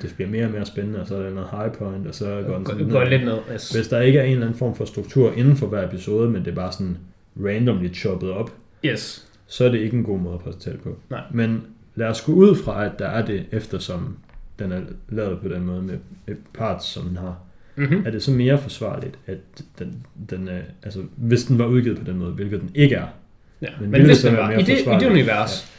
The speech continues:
Speaker 1: Ja.
Speaker 2: det ville det være for andre end mig. Men jeg vil bare ikke se den.
Speaker 1: Hmm.
Speaker 2: Fordi jeg gider ikke se serier. Fordi jeg synes, serier er fyldt med fluff.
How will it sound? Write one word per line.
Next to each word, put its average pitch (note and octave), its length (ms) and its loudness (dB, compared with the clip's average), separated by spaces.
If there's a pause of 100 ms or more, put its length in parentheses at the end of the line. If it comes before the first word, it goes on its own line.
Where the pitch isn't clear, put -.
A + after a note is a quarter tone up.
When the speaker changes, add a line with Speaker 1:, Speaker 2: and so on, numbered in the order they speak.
(500)
Speaker 1:
Ja. A#3 60 6
Speaker 2:
det G#3+ 100 6
ville C4 220 6
det D3+ 100 4
være A#2+ 400 2
for C3+ 140 0
andre C3 460 2
end G2 60 -6
mig. G2+ 340 -6 (840)
Men A#2 160 0
jeg C3+ 120 8
vil D3 100 6
bare A2 160 2
ikke G#2+ 100 -8
se C3+ 300 0
den. - 80 -16 (540)
Speaker 1:
Hmm. F#2+ 120 -6 (320)
Speaker 2:
Fordi A#2 400 -6
jeg B2+ 100 0
gider E3+ 220 6
ikke G2+ 140 -4
se G#2 80 -14
serier. - 380 -6 (300)
Fordi C#3+ 460 2
jeg - 80 -6
synes, A#2+ 200 -4
serier G#2 340 2
er G#2 100 -4
fyldt B2+ 280 -4
med G2 100 -6
fluff. - 440 -4